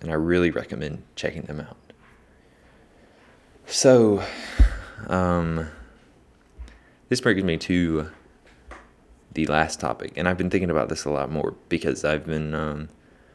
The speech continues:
been living in a dorm for the summer, and, uh, you know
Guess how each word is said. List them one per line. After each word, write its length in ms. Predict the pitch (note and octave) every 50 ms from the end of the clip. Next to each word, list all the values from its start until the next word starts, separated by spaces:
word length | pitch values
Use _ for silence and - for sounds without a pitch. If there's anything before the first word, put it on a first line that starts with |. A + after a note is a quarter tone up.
| _ _ _ _ _ -
been 120 | - F2 F2
living 200 | E2+ E2+ E2+ E2+
in 100 | E2 D#2+
a 40 | D2+
dorm 340 | - E2+ E2+ E2 E2 D#2+
for 120 | D#2 - D#2
the 80 | D2
summer, 480 | D2 - - F2 E2+ E2 E2 D#2+ E2 D#2+ -
and, 360 | D#2+ E2 D#2 D#2 D#2 D#2 D#2
uh, 380 | D2+ D2 D2 D2 D2 D2 C#2+ D2 - _ _ _ - _ _ - _ _ _ _ _ _ _ _ _ _ _ _ _ _ _ _ _ -
you 140 | F#2 F#2
know 320 | A2 C3+ D3+ C#3+ C3+ B2+